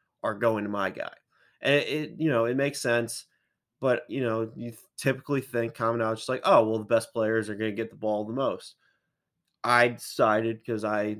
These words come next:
you know, don't have anything better to do, I was gonna look into it. So you look at the guys past, like, five seasons that have had over twenty percent target share. There were twenty-four players this year,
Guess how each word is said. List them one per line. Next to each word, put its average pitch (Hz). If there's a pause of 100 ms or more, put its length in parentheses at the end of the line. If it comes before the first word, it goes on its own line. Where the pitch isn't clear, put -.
you 120
know, 110
don't 113
have 117
anything 120
better 113
to 107
do, 110
I 98
was 113
gonna 131
look 143
into 160
it. - (420)
So 147
you 135
look 165
at 190
the 160
guys 117 (240)
past, 113
like, 110
five 107
seasons -
that 110
have 104
had 107 (680)
over 120
twenty 117
percent 110
target 95
share. - (400)
There 117
were 110
twenty-four 143
players 107
this 101
year, -